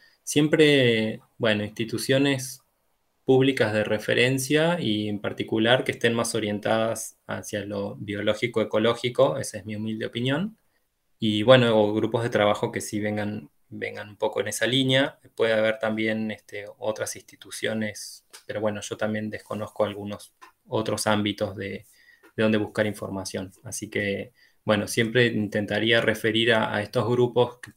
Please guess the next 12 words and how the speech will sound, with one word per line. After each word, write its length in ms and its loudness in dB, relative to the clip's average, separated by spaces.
a 80 2
veces 240 -2
son 140 -4
más 140 -2
conocidos, 520 2
que 100 -6
inclusive 400 -4
salen 360 -4
en 120 -6
los 140 -10
medios 460 -4
hablando 540 -2